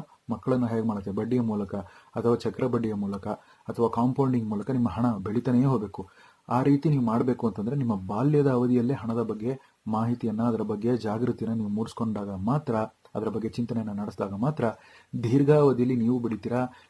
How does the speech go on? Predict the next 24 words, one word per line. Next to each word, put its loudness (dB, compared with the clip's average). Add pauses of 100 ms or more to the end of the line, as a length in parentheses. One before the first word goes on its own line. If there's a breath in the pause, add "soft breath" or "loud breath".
(100)
ನಿಮ್ಮ 0
ಹಣನೂ 0
ಬೆಳೀತಾ -4
ಹೋಗುತ್ತೆ -8
ಅನ್ನೋದನ್ನ -4 (500 soft breath)
ಈ 4
ಒಂದು 4
ಅಧ್ಯಾಯದಲ್ಲಿ -4
ಹೊರ -8
ಹೇಳ್ತಾ -6
ಹೋಗ್ತಾರೆ. -8 (180)
ಒಂಬತ್ತನೇ 4
ವಿಷಯ -4
ಏನಂದ್ರೆ 0
ನಿಮ್ಮ 2
ಮಕ್ಕಳಿಗೆ 0 (380 soft breath)
ನೀವೇ 6
psychologist 0 (140)
and -2 (420 soft breath)
financial 0
therapist -6
ಅಂತ -10
ಹೇಳ್ತಾರೆ. -8
ಹೌದು, 0